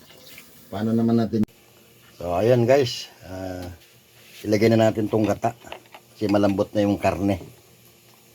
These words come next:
Dito natin lagay tong gata. Ayan. Powder to, guys. Ano, ah, painta ko ng tubig para matunaw.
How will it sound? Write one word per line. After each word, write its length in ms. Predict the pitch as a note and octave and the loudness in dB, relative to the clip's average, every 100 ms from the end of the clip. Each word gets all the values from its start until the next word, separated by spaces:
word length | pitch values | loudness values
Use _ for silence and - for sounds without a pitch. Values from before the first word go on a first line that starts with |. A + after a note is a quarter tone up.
| - - - - - | -16 -16 -16 -20 -16
Dito 160 | - G2 | -6 0
natin 320 | G2 F#2+ G2+ | 0 0 0
lagay 240 | G2+ G2 | 0 0
tong 160 | - F#2+ | -2 -4
gata. 320 | F2+ - - - | -4 -6 -12 -12
Ayan. 240 | E2+ E2 D2+ - - - _ _ _ _ - - - - - - - - - _ - - _ - - - | -12 -10 -12 -18 -20 -20 _ _ _ _ -20 -20 -20 -20 -20 -20 -20 -20 -20 _ -20 -20 _ -20 -8 2
Powder 400 | A#2+ B2 C#3 C#3 | 4 6 4 2
to, 240 | - C#3 C3 | 0 0 2
guys. 240 | C3+ B2 A#2+ | 0 0 -4
Ano, 320 | G#2+ A2+ A2 G2+ G2 | -4 -4 -6 -8 -14
ah, 480 | G2+ G2+ G2+ G#2 G2+ - - - - | -8 -6 -6 -6 -6 -10 -20 -20 -12
painta 320 | - A2+ A2 A#2 | 0 0 2 2
ko 80 | |
ng 160 | A#2+ G#2 | 2 2
tubig 320 | A#2 A2 A#2+ | 0 0 0
para 160 | G#2+ G#2 | 0 0
matunaw. 560 | G2+ G#2 G#2 G2+ A2+ | -2 0 0 0 -2